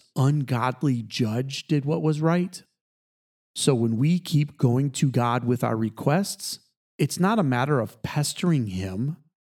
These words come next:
So why does God allow us to keep coming to him without answering our prayers sometimes? Well, listen again to verses six through eight. And the Lord said,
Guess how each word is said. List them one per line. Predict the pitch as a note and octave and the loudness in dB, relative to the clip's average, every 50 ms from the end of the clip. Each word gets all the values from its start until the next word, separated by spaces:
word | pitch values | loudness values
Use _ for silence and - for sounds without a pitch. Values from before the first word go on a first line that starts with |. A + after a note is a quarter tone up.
| _ _ _ _ _ - | _ _ _ _ _ -4
So | - - A#2 | 0 0 2
why | G#2+ B2 B2+ C#3+ | 4 4 4 4
does | D#3 E3 C#3+ B2 | 4 2 0 0
God | A#2+ - C3 B2+ B2+ B2 B2+ | 2 2 2 2 2 0 -2
allow | - B2+ A2+ B2 B2 C3 C#3 | -2 -2 0 2 2 4 4
us | B2 A2+ G#2+ - | 2 2 -2 -2
to | - - | -4 -6
keep | - - - D3 C3+ - - | -6 -2 0 0 0 0 -2
coming | - - D3 E3 F3 F#3 E3+ | -4 0 2 2 4 2 2
to | C#3 - C#3 | 0 0 0
him | A2 G2 A2 G#2 G2 G2+ A#2 | 0 0 0 0 -2 -2 -2
without | A#2+ A#2+ A2+ - C3 B2 C3 - - | -2 -2 0 2 0 0 0 -2 0
answering | B2+ C#3 C#3+ C3 - C3+ B2 A#2 A2 A2+ A#2 | 0 0 0 -2 -2 0 0 0 0 -2 -2
our | - A#2+ G#2+ | -2 -2 -4
prayers | - - - - C#3+ D3 D3+ C#3+ B2 - | -4 -4 -2 0 2 2 2 2 0 -2
sometimes? | - - G#2+ G2 F2+ - G2 F#2+ F#2+ - - - - - - _ _ _ _ _ _ _ _ _ - | -4 -6 -6 -4 -4 -6 -6 -6 -6 -8 -12 -12 -12 -12 -14 _ _ _ _ _ _ _ _ _ -2
Well, | - C3+ C3 B2+ | 0 2 2 4
listen | C3 D3+ D3+ - - F3+ | 2 0 0 0 2 2
again | E3 C#3+ B2+ C3+ B2 A2+ G#2+ G2+ G2+ | 2 2 2 2 2 2 2 0 0
to | - A#2 | -2 0
verses | G#2 A2+ A2 G#2+ - - A#2 G#2+ | 2 2 0 0 0 0 -2 -2
six | - - - C#3+ - - - | -2 -2 -2 -4 -4 -6 -8
through | - - A#2+ A2 G#2 A2 | -4 0 0 2 2 2
eight. | G#2+ F#2+ - - - - - - _ _ _ _ _ _ _ - | 0 -2 -4 -8 -12 -16 -16 -16 _ _ _ _ _ _ _ -8
And | A#2 G#2+ | -4 -2
the | G#2+ G#2+ | 0 2
Lord | A2+ C3 D3+ D#3+ C#3+ - | 4 4 2 2 0 -4
said, | - - - C3+ G#2 F2+ - - | -4 0 0 0 0 -2 -8 -14